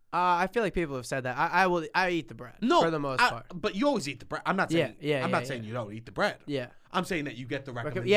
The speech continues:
Speaker 1: yeah, yeah, yeah, definitely,
Speaker 2: And
Speaker 1: definitely.
Speaker 2: I would even eat the
Speaker 1: Definitely.
Speaker 2: bread, and I would
Speaker 1: Definitely.
Speaker 2: say, "Tell someone else, don't eat the bread."
Speaker 1: Yes.
Speaker 2: I think eating the bread
Speaker 1: Definitely.
Speaker 2: is implied.
Speaker 1: Yes, yes,
Speaker 2: But
Speaker 1: yes.
Speaker 2: in your mind, you go, "I don't need to eat the bread."
Speaker 1: Yes.
Speaker 2: Which makes the bread taste even better.
Speaker 1: Yes, yes, yes.
Speaker 2: You know what I mean?
Speaker 1: Definitely.
Speaker 2: Ugh,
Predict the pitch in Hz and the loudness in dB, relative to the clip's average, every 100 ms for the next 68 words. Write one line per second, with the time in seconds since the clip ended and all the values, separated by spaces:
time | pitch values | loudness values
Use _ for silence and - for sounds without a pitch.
0 | 180 - 143 160 165 139 180 - 123 117 | 8 8 6 4 2 4 2 2 -4 0
1 | 147 262 208 311 311 269 202 196 151 156 | 2 4 8 8 8 4 2 2 2 0
2 | 147 139 120 - 165 160 123 170 143 - | 0 0 -2 0 4 4 2 -2 -2 -2
3 | 185 165 160 175 110 - 139 120 113 135 | -2 0 -2 -2 -2 -4 -6 -6 -8 -10
4 | - 156 147 - - - - - - _ | -6 0 0 -2 -14 -16 -20 -20 -20 _
5 | - 214 220 180 - 196 180 160 139 147 | 2 2 2 -8 -4 -4 -2 -2 -2 0
6 | 151 135 123 202 196 - - 139 147 - | 0 0 0 4 4 4 -6 -8 -8 -8
7 | - 139 131 180 - 165 196 196 180 170 | -10 -4 -2 -2 -4 -2 0 0 0 0
8 | 147 135 135 - 143 135 117 147 160 143 | -2 -4 -6 -4 -6 -6 -10 -8 -8 -8
9 | - 104 107 - 98 104 - - 139 131 | -12 -14 -16 -14 -12 -12 -14 -14 -10 -4
10 | 151 - 123 120 120 - 113 113 131 143 | -4 -4 -6 -10 -12 -12 -8 -6 -6 -8
11 | - - 110 104 104 104 113 - 139 135 | -12 -12 -14 -14 -14 -12 -12 -10 -6 -6
12 | - 135 123 - 123 - - - - 131 | -6 -8 -10 -10 -16 -16 -20 -16 -6 -2
13 | 131 120 110 123 151 147 - - 117 - | 0 -2 -2 -4 -4 -4 -6 -14 -20 -20
14 | - - - 107 | -20 -16 -8 -8